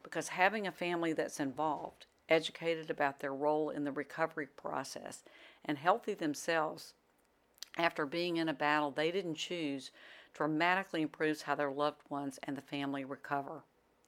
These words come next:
Our technology delivers a robust family support program that is turnkey for the program that has our solution.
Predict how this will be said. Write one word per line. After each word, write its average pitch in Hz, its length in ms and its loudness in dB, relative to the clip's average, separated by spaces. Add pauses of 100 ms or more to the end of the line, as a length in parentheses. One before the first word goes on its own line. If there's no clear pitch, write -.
(440)
Our 214 140 6
technology 170 680 2
delivers 156 460 2
a 139 180 -2
robust 170 540 2
family 151 340 0
support - 460 -6
program 139 640 -2
that - 160 -2
is - 360 -4
turnkey 170 760 -4 (800)
for 156 140 0
the 139 80 -4
program 147 540 4
that 143 120 -2
has 147 280 2
our 143 140 0
solution. 139 680 -4